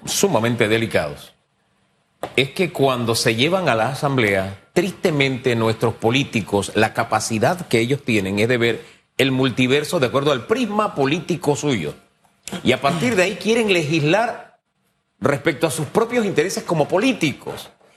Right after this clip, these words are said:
Y entonces la enfilan es contra la libertad de expresión. No como debe ser, que es preservar el derecho ciudadano, porque los dos derechos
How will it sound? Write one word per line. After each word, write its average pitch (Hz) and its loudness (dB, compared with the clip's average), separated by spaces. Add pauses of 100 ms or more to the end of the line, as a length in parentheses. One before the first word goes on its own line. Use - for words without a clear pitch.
(120)
Y 120 4
entonces 156 0
la 139 4
enfilan 143 0
es 127 -6
contra 139 0
la 107 0
libertad 107 -2
de 107 2
expresión. 107 0 (400)
No 190 2 (640)
como 151 2
debe 190 2
ser, 165 0
que 127 2
es 156 -2 (200)
preservar 160 0
el 160 0
derecho 165 0 (240)
ciudadano, 160 0 (180)
porque 160 2
los 127 0
dos 143 2
derechos 185 0